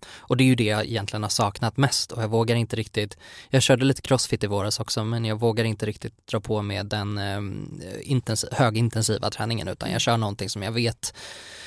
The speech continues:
Simning har jag ju i ryggraden, liksom, så att jag kan styra det väldigt bra, hur hårt eller löst jag ska ta det, liksom. Ehm, och det,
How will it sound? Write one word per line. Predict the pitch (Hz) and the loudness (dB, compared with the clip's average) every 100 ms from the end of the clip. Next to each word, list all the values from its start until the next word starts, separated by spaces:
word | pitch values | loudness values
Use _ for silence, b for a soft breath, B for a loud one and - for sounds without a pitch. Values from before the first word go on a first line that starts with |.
| B B | B B
Simning | 165 151 151 147 139 139 - | 8 10 10 8 6 0 2
har | 139 | 6
jag | 120 120 | 6 6
ju | 120 | 6
i | 120 | 4
ryggraden, | 123 120 127 127 117 | 4 4 6 6 4
liksom, | 104 - 123 | -2 -4 -2
så | 110 | -2
att | 101 | -2
jag | 120 | 0
kan | 117 | 2
styra | 127 107 123 | 4 4 2
det | 110 104 | 2 0
väldigt | 107 110 | -2 -2
bra, | 110 113 - - _ - | 2 2 2 -4 _ -8
hur | - 110 104 | -2 -2 -2
hårt | 104 104 - | -2 -2 -2
eller | 110 - 98 - - | -4 -4 -6 -10 -8
löst | 123 107 - | -4 -4 -4
jag | - | -6
ska | - 120 113 - | -4 -6 -8 -2
ta | 127 | 0
det, | - | 0
liksom. | - - 139 139 - | -4 -8 -10 -12 -8
Ehm, | 127 117 117 117 117 - | -2 0 0 -2 -4 -4
och | 123 | -4
det, | 123 127 | 0 0